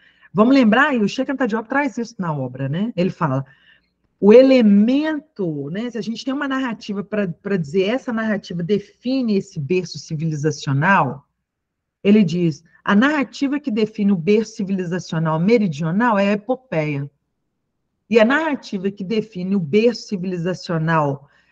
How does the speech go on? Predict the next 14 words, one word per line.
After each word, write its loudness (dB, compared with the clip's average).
é, 2
nórdico, -2
né, -6
ariano, 0
é -2
a -2
tragédia. -8
Por 0
quê? -4
Porque -8
a 4
po-, -2
a 0
epopeia -4